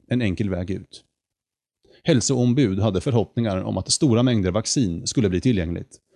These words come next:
och särskilda ansträngningar gjordes för att påskynda produktionen.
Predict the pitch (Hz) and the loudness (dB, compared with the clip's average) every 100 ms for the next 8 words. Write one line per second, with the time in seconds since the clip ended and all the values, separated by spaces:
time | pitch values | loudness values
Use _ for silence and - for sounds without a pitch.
0 | - 110 98 147 151 110 120 107 123 131 | -4 -4 -2 0 0 0 0 -2 0 0
1 | - 107 104 123 104 113 95 - 98 90 | 0 -2 -2 -2 0 0 -2 -2 -4 -2
2 | - 127 107 95 87 95 107 123 107 90 | -2 0 0 0 -2 -2 -2 -2 -2 -8
3 | - | -14